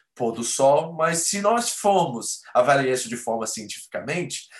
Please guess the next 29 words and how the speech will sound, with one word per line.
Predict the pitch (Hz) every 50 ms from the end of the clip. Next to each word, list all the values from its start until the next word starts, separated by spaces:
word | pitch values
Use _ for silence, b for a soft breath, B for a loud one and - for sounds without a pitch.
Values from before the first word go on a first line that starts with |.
| B B -
não | 208
é | 233
exatamente | 185 165 180 180 185 180 160 160 160 - 165
isso | 147 -
que | - 185
está | 175 - - 180
acontecendo, | 180 - 185 190 185 247 240 240 - - 269 262 220 123 - - B B B B _
porque | 131 - -
o | 131 -
fato | - - 151 175 190 - -
é | -
que | - 185
a | 170 170
Terra | - - 226 254 254 208 175 139
gira | 123 120 113
em | 101
torno | - 214 214 202 185
do | -
Sol, | - - - - 87
e | 95
não | 113 143 190 214 214 - b b b b b b -
ao | 98 101 -
contrário. | 113 104 98 - 90 - - - - -
Então, | 139 143 165 214 240 254 - - - _ _
nós | 170 185 214 220
usamos | 220 180 143 143 220 269 311 302 240 175 -
certas | - 151 135 135 - - 117 110 - -
línguas, | 113 120 123 120 110 101 98 95 95 98 - - 101
linguagens | 113 107 - 110 127 156 170 156 - - - - - -